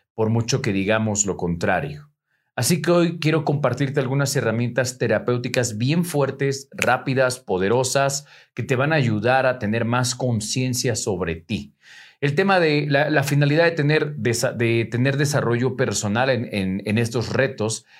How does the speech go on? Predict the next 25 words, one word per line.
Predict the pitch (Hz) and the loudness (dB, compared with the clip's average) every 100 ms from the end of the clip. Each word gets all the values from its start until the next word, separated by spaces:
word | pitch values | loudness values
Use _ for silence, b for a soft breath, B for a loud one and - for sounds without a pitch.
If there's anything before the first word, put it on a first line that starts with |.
| B | B
es | 139 147 | 0 0
porque | 147 156 147 127 120 - - | 2 0 2 0 0 -6 0
no | 127 175 151 | 2 2 2
podemos | 165 147 147 147 147 - - | 2 4 4 4 2 -2 0
hacer | 110 104 - 147 139 135 - - - | 0 0 0 2 2 0 -6 -14 -2
y | 120 | 2
lograr | 117 110 113 127 123 | 4 2 4 2 4
nuestras | 123 120 113 98 | 0 0 -2 0
metas | 120 120 123 113 107 | 0 0 0 0 0
nada | 117 135 123 117 | 0 2 2 2
más, | 131 131 127 B B B B _ | 2 0 -2 B B B B _
pues, | - - | -6 -2
porque | 160 147 147 | 2 0 2
ya | 175 233 | 2 4
me | 226 | 4
metí, | 196 190 233 226 | 2 0 0 4
bueno, | 220 208 | 4 4
voy | 190 202 | 4 4
a | 180 | 4
intentarle. | 156 147 135 127 160 143 110 | 2 0 0 2 2 4 2
No, | 123 147 - - 127 | 2 2 2 -2 -6
se | - 135 | -2 0
necesita | 131 127 151 151 147 | 2 2 2 0 0
trabajo | 135 113 131 127 135 | 2 2 2 0 -2
mental. | 117 90 85 101 78 - | 0 -2 -2 -2 -2 -8